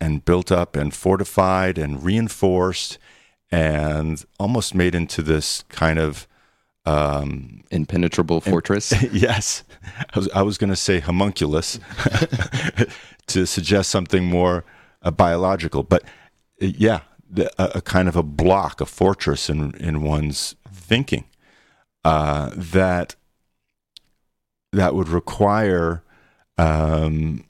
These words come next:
Speaker 1: something like a, a disintegration along the lines of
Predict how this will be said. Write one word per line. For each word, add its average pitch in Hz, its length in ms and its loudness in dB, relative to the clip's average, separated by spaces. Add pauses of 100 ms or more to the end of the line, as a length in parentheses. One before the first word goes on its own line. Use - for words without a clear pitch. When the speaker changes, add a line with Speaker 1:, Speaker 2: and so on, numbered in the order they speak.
(120)
Speaker 1:
something 101 680 0
like 78 540 -2 (120)
a, 78 600 0 (640)
a 71 160 0
disintegration 80 1120 -2 (280)
along 80 300 2
the 73 80 0
lines 76 540 -2 (100)
of 73 520 -2